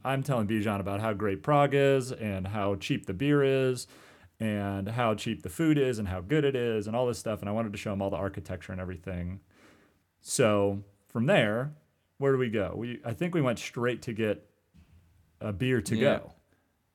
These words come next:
Speaker 2: No, no. That
Speaker 1: No.
Speaker 2: was, that was, that was after dinner.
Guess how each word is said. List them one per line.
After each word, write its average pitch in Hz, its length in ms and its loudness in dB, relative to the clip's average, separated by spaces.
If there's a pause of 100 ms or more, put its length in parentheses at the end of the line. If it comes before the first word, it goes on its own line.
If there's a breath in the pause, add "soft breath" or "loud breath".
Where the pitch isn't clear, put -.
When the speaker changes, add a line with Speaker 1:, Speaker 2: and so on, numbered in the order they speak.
(360)
Speaker 2:
No, 139 340 2
no. 127 380 0 (240)
That 131 80 0
Speaker 1:
No. 131 80 4
Speaker 2:
was, 117 220 -2 (180)
that 143 100 -4
was, 113 200 -2 (760)
that 139 140 2
was 113 260 2
after 113 680 0 (200)
dinner. 98 380 -4